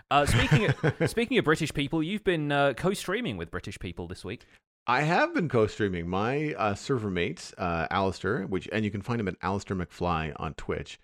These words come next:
Speaker 2: Uh, we'll have a link to that in the show notes as well. Um, because we did a co-stream together. You can watch the vod either from his point of view or mine. Uh, we attempted to fix the iron farm on the Citadel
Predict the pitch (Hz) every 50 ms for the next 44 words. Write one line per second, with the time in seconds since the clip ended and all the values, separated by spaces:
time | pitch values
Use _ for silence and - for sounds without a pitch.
0 | - - - - - _ _ - 73 78 78 78 80 78 85 90 82 80 80 82
1 | 76 - 80 80 78 - - 76 - - 80 76 73 71 - 78 76 76 73 69
2 | 67 71 82 - - - 82 78 80 80 101 - - 143 123 127 143 139 147 127
3 | - - - 135 127 - - 85 73 73 73 65 64 69 78 78 - 85 85 85
4 | 85 87 - - - 90 76 85 85 82 82 82 80 85 80 82 76 80 78 78
5 | - - - - - - 90 90 113 131 123 - - - 120 120 113 104 98 104
6 | 113 107 107 107 101 92 85 82 87 87 117 170 - - - - - _ _ -
7 | 92 90 87 87 87 92 117 139 160 170 175 190 190 190 - 117 - - 143 139
8 | - 143 123 - 110 - - - 180 - - - - - 120 113 - 104 113 117
9 | 113 104 92 87 - 95 87 85 80 82 - - 90 90 92 95 92 87 87 -
10 | - - 104 90 80 80 73 65 62 -